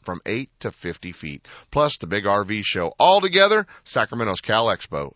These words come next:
this weekend. Two huge shows, one location.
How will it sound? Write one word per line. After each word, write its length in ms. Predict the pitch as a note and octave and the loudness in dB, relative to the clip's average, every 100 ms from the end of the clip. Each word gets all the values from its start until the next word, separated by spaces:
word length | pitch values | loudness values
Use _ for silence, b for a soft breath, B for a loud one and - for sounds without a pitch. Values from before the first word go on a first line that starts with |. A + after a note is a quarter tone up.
| - | -18
this 360 | F2+ A2 - - | -6 -4 -4 -10
weekend. 500 | F#2 E2+ D#2 D2 C#2 B _ | -10 -8 -8 -10 -10 B _
Two 160 | C#3 | -4
huge 240 | B2 A2 A2 | -2 -2 -4
shows, 400 | - G#2 A2 G#2+ | -2 0 -2 -4
one 340 | - D#2 D#2+ E2+ | -10 -6 -4 -4
location. 640 | E2+ - D#2+ D2+ C#2+ | -6 -4 -8 -6 -10